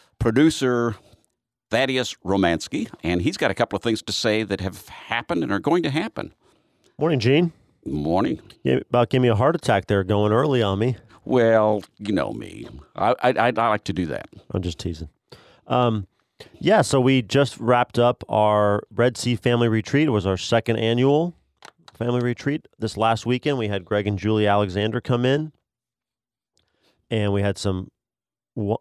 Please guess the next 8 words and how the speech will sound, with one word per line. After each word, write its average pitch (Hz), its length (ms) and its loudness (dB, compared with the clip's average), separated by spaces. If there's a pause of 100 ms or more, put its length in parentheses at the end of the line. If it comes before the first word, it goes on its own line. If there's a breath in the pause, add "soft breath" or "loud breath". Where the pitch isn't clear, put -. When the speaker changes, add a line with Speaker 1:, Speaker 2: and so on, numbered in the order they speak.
Speaker 2:
wonderful 113 400 0
participation 110 800 -2
from, 90 680 -2 (680)
um, 50 540 -8 (200)
couples 117 440 -2
here 113 340 0
in 107 400 -4
the 92 180 -4